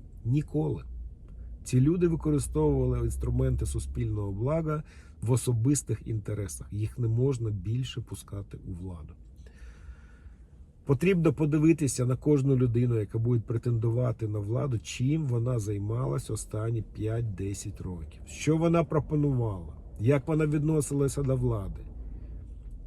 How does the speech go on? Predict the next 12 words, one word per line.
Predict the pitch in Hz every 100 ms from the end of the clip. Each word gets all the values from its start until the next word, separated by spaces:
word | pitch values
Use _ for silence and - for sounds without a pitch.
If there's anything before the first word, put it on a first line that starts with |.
| - - - -
Тобто | 117 - 127
це | - 202 208
повинна | 160 143 165 160
бути, | 139 135 156 127
була | 113 117 117
політична | 123 123 - 170 - 139
чи | - 110
громадська | 110 113 131 135 -
діяльність. | 113 110 113 113 98 - - - - - - - - - - - - - - - - - - - - -
І | -
тоді | 110 135 139 233
можна | 208 151 156 156 135